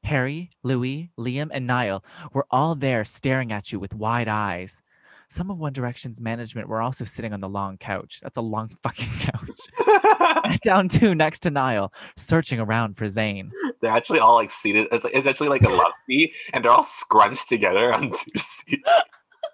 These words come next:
Speaker 1: Their hip
Speaker 2: They're all
Speaker 1: bones are, like, grinding up against
Speaker 2: That's
Speaker 1: each
Speaker 2: the,
Speaker 1: other.
Speaker 2: yeah, that's the only seat in the entire house, and they don't wanna sit on the floor, so they all have to force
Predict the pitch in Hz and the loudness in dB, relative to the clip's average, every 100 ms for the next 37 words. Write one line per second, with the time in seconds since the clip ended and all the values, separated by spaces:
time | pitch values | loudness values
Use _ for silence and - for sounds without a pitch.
0 | 539 - - - 208 180 196 139 131 190 | -14 -14 -14 -4 -4 -2 0 6 6 4
1 | 196 160 - 143 143 147 139 139 123 123 | -2 -12 -8 -4 -2 -2 -4 -4 -4 -4
2 | 131 151 147 127 113 113 - 165 135 120 | -4 -2 -2 2 2 4 0 2 6 6
3 | 131 151 - 127 120 113 107 98 107 107 | 6 0 0 0 2 2 0 4 4 4
4 | 101 95 113 113 107 113 123 123 - 117 | 2 2 2 0 0 2 4 2 2 2
5 | 104 - 98 101 127 107 104 113 - - | 2 -2 0 2 2 0 2 2 0 -6
6 | - 98 123 - | 0 2 2 -4